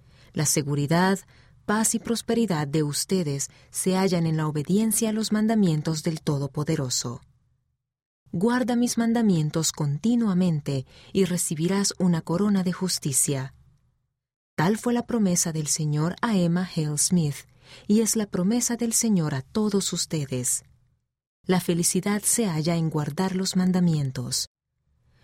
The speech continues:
Para un santo de los últimos días, el transgredir dichos mandamientos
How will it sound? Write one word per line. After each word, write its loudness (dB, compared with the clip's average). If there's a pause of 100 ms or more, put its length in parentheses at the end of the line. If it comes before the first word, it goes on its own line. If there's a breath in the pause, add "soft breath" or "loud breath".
Para 2
un 0
santo 2
de 0
los -2
últimos -2
días, -2 (300 loud breath)
el 0
transgredir 2
dichos -4
mandamientos -2